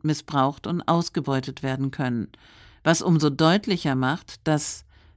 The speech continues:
die Freiheit der Frauen aus privilegierten Klassen von der Versklavung untergeordneter Gruppen abhängig ist.“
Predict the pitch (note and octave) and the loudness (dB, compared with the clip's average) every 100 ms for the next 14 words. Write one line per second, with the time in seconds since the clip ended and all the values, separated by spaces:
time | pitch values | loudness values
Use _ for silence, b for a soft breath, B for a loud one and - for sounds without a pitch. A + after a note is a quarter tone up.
0 | - D#3 - D#3 D3+ E3 D#3+ C#3+ C3+ - | -8 -6 -4 0 2 2 0 -2 -4 -8
1 | - - C3 C3 - F#3 A#3 C#3+ - C3+ | -16 -6 -6 -6 -2 2 2 2 -2 -4
2 | - - C#3 C3+ C3+ F3+ A3+ F#3+ D#3+ C#3+ | -6 -6 -4 -4 -4 0 0 0 -2 -2
3 | B2 - F#2+ - b b b b b - | -4 -4 -8 -8 b b b b b 0
4 | F3 E3+ D3+ B2+ C3 D3 B2+ - D3 C3 | 4 4 4 2 -2 -4 -4 -4 0 2
5 | C3+ D3+ D3+ E3 F3 _ F#3+ G3+ G#3 D#3 | 0 0 -2 -2 -4 _ 4 6 6 2
6 | C#3+ - B2+ C#3 C3 C#3 C3 C3 C3 D3+ | 0 -2 -2 -2 -4 -6 -4 -6 -4 -6
7 | E3 - _ D3+ D3+ D#3 B2+ B2+ B2+ G#2+ | -6 -12 _ -6 -4 -4 -4 -4 -8 -12
8 | A2 - _ - | -12 -16 _ -20